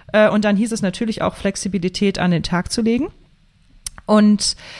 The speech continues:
äh, dann habe ich mich halt hingesetzt, habe gesagt, „So Leute, wo sind eure Ängste? Wo ist das Problem?“ „Ja, wenn der jetzt da, nicht da ist und wir können, wir können die Gäste nicht bedienen und der, der hat uns so viel abgenommen und der war unser Chef.“ Und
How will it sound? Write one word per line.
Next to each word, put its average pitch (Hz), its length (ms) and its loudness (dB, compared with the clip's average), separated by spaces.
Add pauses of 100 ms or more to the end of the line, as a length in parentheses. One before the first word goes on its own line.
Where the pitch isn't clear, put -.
(440)
äh, - 120 -18 (160)
dann 214 440 0 (100)
habe 240 140 0
ich 247 80 -4
mich 240 160 -4
halt 208 100 0
hingesetzt, 240 400 0
habe 233 120 -2
gesagt, 220 220 -2
„So 226 140 2
Leute, 170 560 0
wo 240 140 0
sind 269 160 -2
eure 190 320 0
Ängste? 180 400 -2
Wo 202 120 -2
ist 226 140 -6
das 190 140 -4
Problem?“ 165 500 -2
„Ja, 277 540 0
wenn 233 100 0
der 220 140 0
jetzt - 320 -10
da, - 100 -4
nicht 247 220 -6
da 277 180 2
ist 226 260 -2
und 214 120 -6
wir 214 80 -4
können, 214 680 -4
wir 208 180 -6
können 247 180 -4
die 240 80 -4
Gäste 233 300 -6
nicht 220 160 -10
bedienen 220 560 -4
und 214 180 -6
der, 85 400 -2
der 208 140 -2
hat 233 160 -6
uns 220 80 -8
so 233 80 -10
viel - 160 -8
abgenommen 208 460 -2
und 202 100 -4
der 202 80 -4
war 202 100 -2
unser 214 220 -4
Chef.“ 226 320 -2
Und 196 180 -2